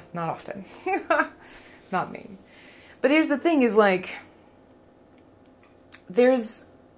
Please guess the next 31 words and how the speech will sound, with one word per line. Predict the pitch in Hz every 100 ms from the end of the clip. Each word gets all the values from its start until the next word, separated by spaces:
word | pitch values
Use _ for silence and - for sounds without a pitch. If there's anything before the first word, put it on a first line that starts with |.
| - _ _
this | 208 269 262
thing | - 285 254
that |
experience | 202 - - 226 214 202 185 170
that | - - -
I, | 190 180 139 - -
I | - 175
truly | 196 - 202 180
believe | 160 151 -
in, | 76 - - - - - - -
which | 214 214
is | 214 180
the | 208
unspoken. | 175 185 - - 117 - - - - - -
So | - 233 220 208 202 - 202 - - - - - - - _ _ - - _ - - - -
there's | 330 330
just, | 381
like, | 392
so | - 320 302
much | 302 302
that | 254
we, | 254 220
we | 202 196 190
function | 214 - 220 214 - 202
around | 180 165 165 165 190 208 214
and | - 196
that | 185
we | 180
function | 190 180 185 185 170
within | 165 170 170 165 143 131 - - - - - -
that | 190 190